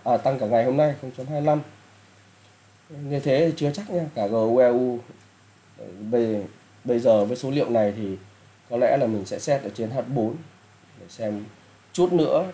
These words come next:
tám giờ đóng cửa thì nó sẽ thế nào. À, lý giải một chút, tại sao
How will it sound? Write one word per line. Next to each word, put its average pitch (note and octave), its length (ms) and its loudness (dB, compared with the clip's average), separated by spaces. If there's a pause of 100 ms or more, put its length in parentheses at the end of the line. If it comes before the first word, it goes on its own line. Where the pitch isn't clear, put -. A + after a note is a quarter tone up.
tám B2 240 2
giờ C#3+ 120 2
đóng A2+ 220 0
cửa F#2+ 280 -6
thì G2 180 -10 (240)
nó G#2 100 -12
sẽ A2+ 200 -14
thế C3+ 80 -8
nào. B2 140 -6 (1500)
À, G2 340 -8 (1900)
lý A2+ 160 -2
giải C3+ 180 6
một G#2+ 140 0
chút, D#3+ 140 -4 (180)
tại B2+ 240 4
sao C#3+ 380 4